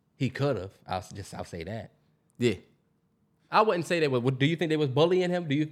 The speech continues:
Speaker 1: how you feel about that?
Speaker 2: One hundred percent. One hundred percent. If you look at the video, they was one hundred percent bullying him. And niggas look for the inch, and then they'll take the mile. If you let me nudge you one time and you don't say shit or look like nothing,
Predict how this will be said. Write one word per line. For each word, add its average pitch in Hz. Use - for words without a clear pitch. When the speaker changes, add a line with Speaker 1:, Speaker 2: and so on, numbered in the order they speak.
Speaker 1:
how 156
you 151
feel 175
about 240
that? -
Speaker 2:
One -
hundred 262
percent. 254
One 175
hundred 214
percent. 185
If 196
you 294
look 302
at 285
the 254
video, 247
they 190
was 160
one 156
hundred 139
percent 120
bullying 98
him. 92
And 165
niggas 175
look 175
for 185
the 156
inch, -
and 175
then 165
they'll 151
take 143
the 139
mile. 117
If 240
you 233
let 226
me 220
nudge 190
you 190
one 170
time 170
and 139
you 156
don't 156
say 165
shit 165
or 117
look 131
like 135
nothing, 139